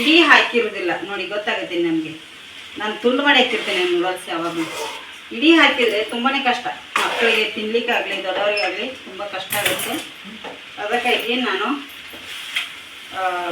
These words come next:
ಕಟ್ ಮಾಡಿ ಹಾಕಿರ್ತೀನಿ <coughs> ಯಾವಾಗಲೂ.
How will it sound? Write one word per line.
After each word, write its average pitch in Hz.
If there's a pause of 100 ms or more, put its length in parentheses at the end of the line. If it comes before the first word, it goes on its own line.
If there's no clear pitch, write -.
(120)
ಕಟ್ 262
ಮಾಡಿ 233
ಹಾಕಿರ್ತೀನಿ - (160)
<coughs> 294
ಯಾವಾಗಲೂ. 190